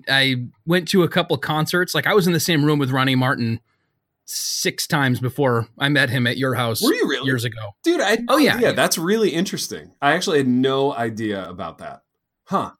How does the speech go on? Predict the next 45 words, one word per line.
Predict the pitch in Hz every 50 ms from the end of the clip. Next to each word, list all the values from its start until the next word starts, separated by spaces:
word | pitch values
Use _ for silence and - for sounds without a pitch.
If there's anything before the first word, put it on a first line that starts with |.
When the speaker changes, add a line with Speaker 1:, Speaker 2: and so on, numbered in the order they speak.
| _ -
Speaker 1:
So | - - 208
I | 175 220 277 302
actually | 196 - - 262 254 202 190 160
kinda | - - 202 247 269 247 190
like | 147 143 147 165 190 185
that | 220 214 220 208
kind | - 226 240 226
of | -
stuff. | - - 220 214 233 233
Speaker 2:
Yeah. | 180 226 285 - - - - -
Speaker 1:
Like, | - 190 185 185
even | 233 262 240 277 233 214
when | 202 196 190 185 180 165
we | 170 170
bring | 156 147 175 185 175 170
up, | 170 180 175 -
like, | 175 156 147 123
the, | - 151 147 143 135 131 131 123
uh, | 117 113 113 113 110 - _ _ _ _ _ _ _ _ - - _ -
uh, | 135 135 127 123 120 113 110 110
Burgundy | 110 110 120 151 185 185 151 196 185 175 196
Years | 180 180 185 180 180 185 202 175 175
Speaker 2:
Yeah. | 170 113 - - - _ _ _ _ _ _
Speaker 1:
video | - 151 165 175 185 190 196 220 220 240
Speaker 2:
Yeah. | 226 - _ _ _ _ _ _ -
Speaker 1:
and | - 165 160
try | - - 196 185 190 190
to | 180 175 165
endure | 165 160 143 170 180 175 156
watching | 135 127 127 131 147 - - 185 175 160
the | 160 143
video, | 127 165 160 156 160 165 165 170 180
Speaker 2:
Sure. | 180 165 - -
Speaker 1:
you | 160 160
know, | 156 151 147 151
like, | 147 139 135 131 - 143 135 - - -
like | 143 151 156 131
we're | 160 156 139
reading | 147 151 151 147 147
a |
Rachel | 135 147 151 143 - 147
Held | 139 160 147 143
Evans | 143 147 165 156 -
Speaker 2:
Yeah. | - - 175
Speaker 1:
tweet, | 180 -